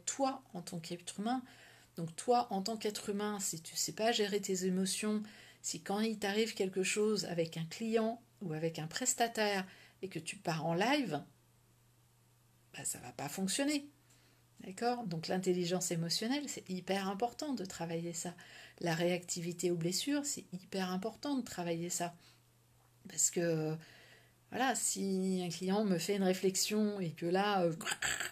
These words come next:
<laughs> je te-, il y a une graisse, bah,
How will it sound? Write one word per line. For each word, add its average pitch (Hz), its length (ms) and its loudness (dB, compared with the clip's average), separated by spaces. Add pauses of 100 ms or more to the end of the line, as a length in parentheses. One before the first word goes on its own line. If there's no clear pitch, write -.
<laughs> 185 640 4 (960)
je 196 100 0
te-, - 180 2
il 196 80 2
y 190 40 8
a 185 40 8
une 190 200 8
graisse, 240 560 6
bah, 170 200 0